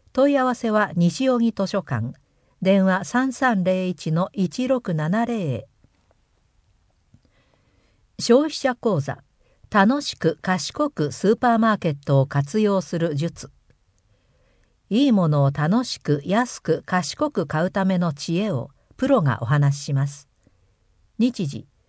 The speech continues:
四月二十六日木曜午前十時から正午。場所、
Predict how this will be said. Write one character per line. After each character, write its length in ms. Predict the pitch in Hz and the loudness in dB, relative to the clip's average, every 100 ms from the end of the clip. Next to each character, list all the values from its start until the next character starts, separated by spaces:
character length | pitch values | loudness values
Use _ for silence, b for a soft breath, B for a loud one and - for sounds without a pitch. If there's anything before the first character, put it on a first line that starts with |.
| _ _ _ | _ _ _
四 220 | - 208 | -2 2
月 280 | 285 294 254 | 2 0 -2
二 160 | 269 | -2
十 200 | 214 156 | 0 0
六 260 | 143 139 196 | 2 0 0
日 340 | 185 - 175 180 | -2 -2 -4 0
木 340 | 170 - 233 | -2 0 -2
曜 320 | 208 143 110 _ 190 | 0 -2 -4 _ 2
午 160 | 262 | 4
前 240 | 247 220 180 | 4 2 2
十 240 | 214 220 | 2 2
時 140 | 160 143 | 0 -4
か 140 | 135 | 0
ら 140 | 139 151 | -2 -2
正 300 | - 214 139 | -4 -2 -2
午。 180 | 110 - _ _ _ _ _ _ _ _ 180 | -4 -12 _ _ _ _ _ _ _ _ -4
場 160 | 180 | -4
所、 240 | - 208 | -2 -8